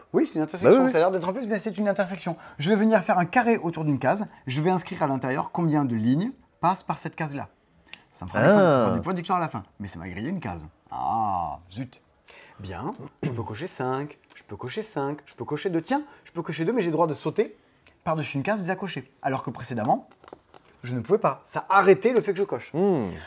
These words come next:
Speaker 1: À partir du moment où j'ai coché une ligne entière, je veux dire, « Tiens, je suis le premier, je suis arrivé au bout de la ligne A. J'ai six points, les prochains n'auront que quatre. »
Speaker 2: Et je suis à Balma-Gramont, je peux aller faire mes courses.
Speaker 1: Exactement. Bienvenue à Toulousain. On va du coup va-, venir co-, compléter les choses de cette manière-là.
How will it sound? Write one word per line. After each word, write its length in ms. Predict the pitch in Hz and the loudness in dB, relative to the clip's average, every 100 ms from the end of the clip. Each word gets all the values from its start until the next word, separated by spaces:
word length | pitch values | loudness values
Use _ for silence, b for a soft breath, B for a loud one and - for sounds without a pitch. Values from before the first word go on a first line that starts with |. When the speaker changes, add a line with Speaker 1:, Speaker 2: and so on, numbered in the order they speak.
| B | B
Speaker 1:
À 100 | - | 4
partir 280 | 330 302 349 | 6 6 6
du 60 | |
moment 120 | 285 | 8
où 20 | 294 | 6
j'ai 100 | 240 | 4
coché 260 | 247 - | 0 0
une 80 | 269 | 0
ligne 180 | 233 233 | 2 4
entière, 380 | 247 247 160 104 - _ b b - | 2 2 0 0 -12 _ b b -2
je 60 | 139 | 0
veux 60 | |
dire, « 20 | 160 | 6
Tiens, 140 | 349 | 6
je 60 | 311 | 6
suis 80 | |
le 40 | 320 | 4
premier, 480 | 269 320 311 320 311 B B | 6 8 8 6 4 B B
je 60 | |
suis 100 | - | 4
arrivé 160 | 247 240 | 8 10
au 100 | 254 | 8
bout 300 | 190 339 392 | 8 12 12
de 80 | 302 | 12
la 140 | 240 | 8
ligne 180 | 233 233 | 8 6
A. 320 | 180 160 - | 6 2 0
J'ai 120 | 127 147 | -10 -10
six 140 | 226 | -10
points, 240 | 165 147 139 | -6 -8 -8
les 80 | 113 | -14
prochains 240 | - 151 | -12 -6
n'auront 180 | 170 160 | -4 -4
que 100 | 160 | -4
quatre. » 320 | 151 117 - - | -8 -8 -14 -18
Speaker 2:
Et 40 | - | -8
je 60 | |
suis 80 | - | -2
à 60 | 92 | 2
Balma-Gramont, 500 | 101 113 95 92 156 | 2 2 0 -2 -4
je 80 | |
peux 60 | - | -4
aller 80 | 87 | -4
faire 100 | 143 | -6
mes 80 | 131 | -6
courses. 260 | 110 - _ - | -12 -16 _ -18
Speaker 1:
Exactement. 480 | 101 180 208 185 - - | -8 -8 -6 -10 -12 -18
Bienvenue 320 | 104 95 139 | -14 -10 -8
à 40 | 190 | -8
Toulousain. 340 | 175 147 131 - B B B | -8 -8 -8 -12 B B B
On 100 | 160 | 4
va 100 | 170 | 6
du 140 | 151 | 4
coup 160 | - 285 | 2 4
va-, 240 | 269 175 | 6 6
venir 320 | 160 156 165 - | 2 0 -2 -2
co-, 140 | 156 | -6
compléter 340 | 127 135 147 | -4 -8 -4
les 60 | 254 | -4
choses 180 | 180 226 | -2 -2
de 80 | 190 | -2
cette 220 | 185 160 | -4 -4
manière-là. 420 | 170 151 110 - | -4 -2 -4 -8